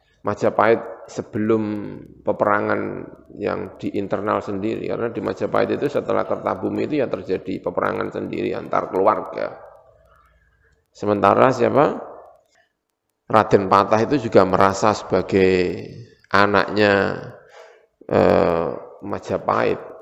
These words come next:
Jadi pers-, kayak semacam siapa yang supremasi di antara, eh, negara-negara untuk meneruskan kerajaan apa?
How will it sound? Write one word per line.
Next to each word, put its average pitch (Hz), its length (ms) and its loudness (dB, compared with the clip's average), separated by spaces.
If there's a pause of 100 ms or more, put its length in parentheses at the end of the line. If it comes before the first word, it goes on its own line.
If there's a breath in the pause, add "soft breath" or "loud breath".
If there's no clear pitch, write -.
(160)
Jadi - 400 -10
pers-, 101 400 -8
kayak 101 240 -4
semacam 92 800 -6 (400)
siapa 101 480 -2
yang 95 160 -2
supremasi 95 960 -6
di 98 80 -8
antara, 90 640 -6 (880 soft breath)
eh, - 720 -8
negara-negara 95 960 -4
untuk 104 320 -2
meneruskan 113 880 0
kerajaan 107 560 2
apa? 120 140 4